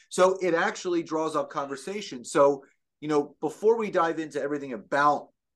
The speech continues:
promotional products and everything that you're doing with companies and individuals, i-, if you can rewind the tape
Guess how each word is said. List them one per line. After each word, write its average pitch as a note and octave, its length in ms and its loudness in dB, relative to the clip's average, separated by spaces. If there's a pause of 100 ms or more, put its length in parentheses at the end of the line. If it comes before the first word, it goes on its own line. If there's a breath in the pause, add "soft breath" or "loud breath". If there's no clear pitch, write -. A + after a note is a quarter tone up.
(200)
promotional B2 460 -4
products A2+ 480 -4
and A2+ 80 -10
everything A2+ 400 -10
that G#2+ 120 -8
you're G#2+ 140 -2
doing A2 320 -2
with G#2 160 -4
companies A#2 520 -4
and G#2+ 80 -4
individuals, G2+ 920 -4 (680)
i-, D#3+ 160 6
if D3+ 160 4
you G#3 160 0
can A3+ 200 0
rewind D3 520 4
the A2+ 60 -4
tape A2+ 460 -6